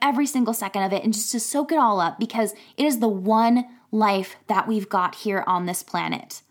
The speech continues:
Remember, girlfriend, I freaking love you. <laughs> I believe in you. And I just want you to take this as your sign, right? This is your official sign from the universe here today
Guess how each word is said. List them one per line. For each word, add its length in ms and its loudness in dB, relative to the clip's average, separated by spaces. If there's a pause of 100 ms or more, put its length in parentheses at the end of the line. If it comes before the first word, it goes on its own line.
(340)
Remember, 460 2
girlfriend, 580 0
I 80 2
freaking 460 -2
love 240 2
you. 360 2 (180)
<laughs> 140 -20
I 140 2
believe 480 0
in 160 4
you. 300 2 (400)
And 340 2
I 80 -6
just 540 -2
want 420 0
you 140 -2
to 560 -2 (420)
take 240 0
this 160 0
as 180 2
your 200 2
sign, 340 2
right? 160 2
This 120 2
is 120 0
your 120 2
official 360 0
sign 320 4
from 140 2
the 60 2
universe 420 0
here 220 0
today 500 -6